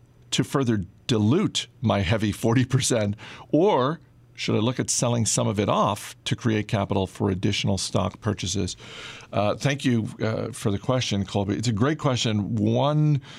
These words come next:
we've gotten in, in one form or another before, and it's, it's a good problem to have.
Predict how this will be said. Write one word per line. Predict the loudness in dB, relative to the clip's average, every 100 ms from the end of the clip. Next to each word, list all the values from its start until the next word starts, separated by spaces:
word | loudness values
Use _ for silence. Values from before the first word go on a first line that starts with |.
| -4
we've | 0 2
gotten | 2 2 2
in, | 2 2
in | 2 0 2 2 0 -2
one | -2 2 2 2
form | 2 2 2
or | 2
another | 2 2 0
before, | 2 2 2
and | 4 4
it's, | 2 -2 -4 -4 -4 -6 -18 -18 -20 -6 -2
it's | 0
a | 0
good | 0 2
problem | 2 4
to | 4
have. | 2 2 -2 -6